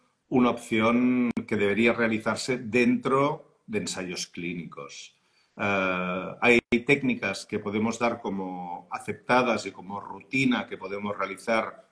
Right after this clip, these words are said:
en cualquier paciente, en cualquier momento, hay técnicas que aún no sabemos, ni me posi-, posicionaré ni a favor ni en contra, ¿eh? Simplemente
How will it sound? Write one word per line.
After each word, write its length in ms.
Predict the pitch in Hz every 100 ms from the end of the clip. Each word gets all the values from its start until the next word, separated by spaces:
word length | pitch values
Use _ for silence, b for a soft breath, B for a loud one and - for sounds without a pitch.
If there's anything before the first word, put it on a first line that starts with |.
| -
en 140 | 95
cualquier 400 | 92 87 - 87
paciente, 500 | - - 107 117 147
en 160 | 156 131
cualquier 380 | 98 90 87 80
momento, 840 | 82 87 101 101 135 135 175 - b b b b
hay 180 | - 120
técnicas 640 | 120 120 131 127 147 143 -
que 100 | 120
aún 320 | 117 127 127
no 140 | 131
sabemos, 840 | 135 127 120 117 127 160 180 - - _ _ _
ni 300 | 110 107 98
me 140 | 95 95
posi-, 640 | 104 - 104 104 - 107
posicionaré 680 | 113 110 110 - 110 131 139
ni 80 | 127
a 60 | 104
favor 280 | - 139
ni 100 | 139
en 120 | 113 107
contra, 440 | 175 156 92 98
¿eh? 40 |
Simplemente 840 | 120 123 117 127 123 120 117 143